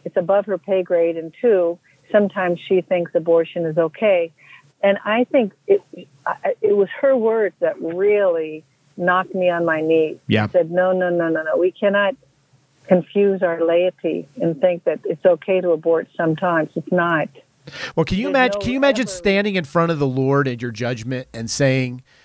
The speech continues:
Speaker 2: when the Lord says, "What did you do to defend life?" And you say, "Well, Lord, it was above my pay grade." And, you know, sometimes I think you didn't get it just right, because there are times we should be able to kill the gift you're trying to give us. Can you imagine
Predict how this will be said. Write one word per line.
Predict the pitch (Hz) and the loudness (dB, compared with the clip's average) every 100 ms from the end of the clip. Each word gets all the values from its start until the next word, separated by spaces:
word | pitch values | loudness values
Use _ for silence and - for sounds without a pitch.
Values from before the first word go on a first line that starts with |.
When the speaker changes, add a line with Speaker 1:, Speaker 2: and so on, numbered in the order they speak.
| _ _ _ | _ _ _
Speaker 2:
when | 151 | -4
the | 147 | 0
Lord | 160 165 | 4 4
says, | - 160 | 2 -4
"What | 143 175 | 0 0
did | 180 | 0
you | 185 | -2
do | 226 180 | 2 2
to | 156 | 0
defend | 143 - 165 156 | -6 -2 -2 0
life?" | 147 156 151 | 0 -2 -2
And | 143 | -2
you | 143 | -2
say, | 147 143 | 0 0
"Well, | 139 156 165 | 0 0 0
Lord, | 160 160 156 | 0 -2 -2
it | 143 | -2
was | 120 | -4
above | 123 - 160 190 | -4 0 0 0
my | 170 139 | -4 -2
pay | - 151 147 | -2 -2 -2
grade." | 127 95 85 80 107 - _ _ _ _ _ - | -4 -8 -8 -10 -14 -20 _ _ _ _ _ -8
And, | 175 175 175 175 165 147 _ _ - | -2 0 0 0 -4 -14 _ _ -8
you | 214 | -4
know, | 214 | -2
sometimes | - 240 262 277 226 | -2 -2 0 -2 0
I | 220 | 0
think | 196 214 156 | 0 -2 -2
you | 175 | -4
didn't | 208 202 147 | -4 -4 -2
get | 180 | 0
it | 170 - | 2 0
just | - 180 180 - | 0 0 0 0
right, | 165 143 | 0 0
because | 139 180 143 | 0 -2 0
there | 233 247 | -2 0
are | 226 233 | 2 2
times | 190 175 160 | 0 -2 -2
we | 143 160 | -4 -8
should | - 185 165 | -4 -6 -4
be | 165 | 0
able | 156 143 | 0 0
to | 131 | -4
kill | - 156 | -2 0
the | 135 | 0
gift | 113 135 135 | -2 -2 -2
you're | 123 | -6
trying | - 131 120 | -2 -2 -4
to | |
give | 98 117 | -6 -8
us. | 87 80 | -8 -10
Can | - 226 | -6 -2
you | 320 311 | -2 -2
imagine | 269 170 151 180 190 226 | -2 0 2 0 0 -4